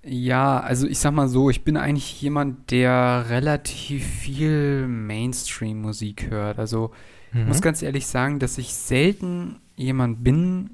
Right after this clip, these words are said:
Speaker 1: der so eine Band feiert. Also ich sag mal so, ich hab auch eigene C Ds oder sowas, ist ja klar. Aber ich stelle halt ganz oft fest, klar, also die haben diesen einen guten Song, den ich auch mag und den ich sehr, sehr gerne höre.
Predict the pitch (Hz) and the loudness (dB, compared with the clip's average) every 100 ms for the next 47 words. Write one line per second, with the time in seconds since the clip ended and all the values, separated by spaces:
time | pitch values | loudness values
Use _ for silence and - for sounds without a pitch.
0 | - 123 123 127 135 135 123 123 117 107 | -6 -2 4 4 6 4 4 2 2 2
1 | 101 107 - 104 104 117 - - - - | 0 0 -2 -2 -6 -8 -12 -16 -20 -4
2 | 127 123 120 - - - - - - 127 | 0 2 2 0 -12 -20 -20 -14 -4 0
3 | 135 139 127 117 131 - - - 123 123 | 4 4 4 4 2 0 -6 0 0 0
4 | - 123 117 117 110 - 120 135 143 143 | -2 -2 0 0 -4 -4 -4 -2 0 0
5 | 143 139 135 - 107 104 113 147 - - | 2 2 0 -2 -2 0 2 0 -4 -16
6 | - - - - - - 120 131 - 143 | -20 -18 -20 -20 -8 2 4 4 4 2
7 | 151 135 127 127 143 139 139 123 - 135 | 2 0 0 -2 -2 -4 -4 -4 -2 -2
8 | 139 - - - - - 135 147 120 - | -2 -6 -12 -20 -2 0 2 0 -2 -4
9 | 120 120 117 113 135 123 110 110 120 151 | -4 -2 -2 0 0 -2 -4 -2 -2 -2
10 | 131 - 110 117 139 214 - 117 107 107 | -4 -6 -4 -2 -2 -6 -6 -4 -4 -4
11 | 104 101 101 160 - 110 107 98 - - | -8 -6 -6 -6 -8 -8 -6 -6 -8 -2
12 | 107 104 101 104 98 98 107 120 143 170 | -2 -2 -2 -2 -4 -4 -4 -2 -2 -2